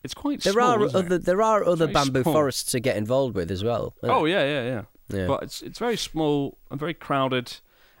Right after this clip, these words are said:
Speaker 1: and it was, I feel like it's the sort of place you, you should get up at, like, five A M and go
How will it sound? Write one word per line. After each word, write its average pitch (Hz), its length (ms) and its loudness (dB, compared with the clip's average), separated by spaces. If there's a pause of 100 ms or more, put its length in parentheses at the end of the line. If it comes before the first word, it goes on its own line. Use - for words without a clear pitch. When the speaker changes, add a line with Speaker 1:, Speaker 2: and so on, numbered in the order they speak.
(200)
Speaker 1:
and 131 140 -2
it 87 80 -4
was, - 320 -4 (180)
I 131 100 0
feel 226 180 2
like 180 260 2
it's 160 160 -2
the 165 60 -2
sort 175 140 2
of 151 80 0
place 156 320 0
you, 135 120 -12
you - 100 -8
should 131 180 -4
get 147 100 2
up 135 100 -4
at, 135 60 -2
like, 123 100 0
five 127 300 2
A 123 60 2
M 117 180 0
and 107 100 -2
go 95 260 -4